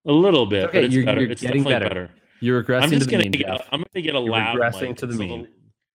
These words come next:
Speaker 1: so the mic just sits with me at all times. Um, I'm gonna go with Pittsburgh minus three over Atlanta as my last one. And to me, this is just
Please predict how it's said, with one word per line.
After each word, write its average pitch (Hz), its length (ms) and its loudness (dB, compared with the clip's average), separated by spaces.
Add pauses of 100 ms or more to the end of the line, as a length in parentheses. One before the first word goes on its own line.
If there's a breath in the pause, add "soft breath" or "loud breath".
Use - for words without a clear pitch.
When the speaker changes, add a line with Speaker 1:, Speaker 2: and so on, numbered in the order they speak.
Speaker 1:
so - 120 -20
the 120 100 -12
mic 127 260 -6
just - 280 -18
sits 120 260 -16
with 104 220 -14
me 92 160 -14
at 85 100 -14
all 87 140 -18
times. 87 520 -20 (640 soft breath)
Um, 123 600 0
I'm 139 100 -6
gonna 160 120 -2
go 165 60 0
with 156 180 -4
Pittsburgh 110 840 -8 (140)
minus 110 540 -10
three 101 600 -10
over 95 280 -14
Atlanta 92 640 -14
as 95 140 -20
my 90 120 -16
last 87 360 -16
one. 87 420 -20
And 101 360 0 (540 soft breath)
to 147 160 2
me, 139 260 4
this 120 240 -6
is 104 160 -14
just - 580 -8